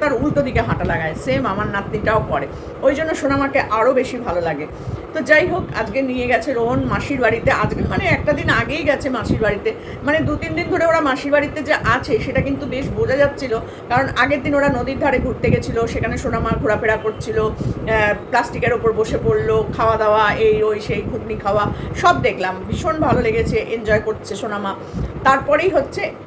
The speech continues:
এই, আহ, ঢ্যাঁড়স খেতে যাওয়া, কারণ ওরা ওর মাসির বাড়িতে আছে, এটা বেশ ভালোই বোঝা গেল। ওর রোহনের মা ক্যামেরায় আসতে চায় না,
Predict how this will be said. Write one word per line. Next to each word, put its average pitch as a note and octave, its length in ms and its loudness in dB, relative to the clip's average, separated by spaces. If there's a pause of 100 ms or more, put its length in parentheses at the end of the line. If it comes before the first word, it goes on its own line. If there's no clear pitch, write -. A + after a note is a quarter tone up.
(440)
এই, G#3 160 2
আহ, F#3 400 4 (140)
ঢ্যাঁড়স C#4+ 300 2
খেতে F#3+ 240 -2
যাওয়া, D3 180 -2 (320)
কারণ C#4 180 4 (120)
ওরা C#4+ 160 4 (160)
ওর C4 80 4 (100)
মাসির A#3 280 -4
বাড়িতে C#4+ 280 2 (240)
আছে, - 200 -6 (120)
এটা C#4 200 0
বেশ C#4+ 100 -2 (140)
ভালোই A#3+ 340 2
বোঝা F#3 280 2
গেল। C#3+ 120 -2 (400)
ওর A#3 160 0
রোহনের C#4 400 6
মা A3+ 80 2 (140)
ক্যামেরায় D#4+ 380 4
আসতে C4 240 -6
চায় A3 160 2
না, G#3 40 -2